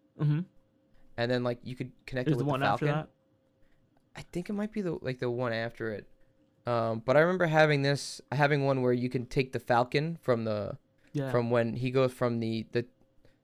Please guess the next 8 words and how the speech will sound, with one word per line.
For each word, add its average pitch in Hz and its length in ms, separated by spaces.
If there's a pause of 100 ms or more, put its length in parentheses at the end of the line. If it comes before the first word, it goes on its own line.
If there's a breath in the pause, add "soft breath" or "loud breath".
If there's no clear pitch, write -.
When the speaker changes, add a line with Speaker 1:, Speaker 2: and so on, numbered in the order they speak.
(200)
Speaker 2:
the, 120 300
uh, 67 180 (680)
the 120 120 (200)
Tiger 143 560 (120)
to 117 160
the, 110 180
the - 160
Falcon, 165 480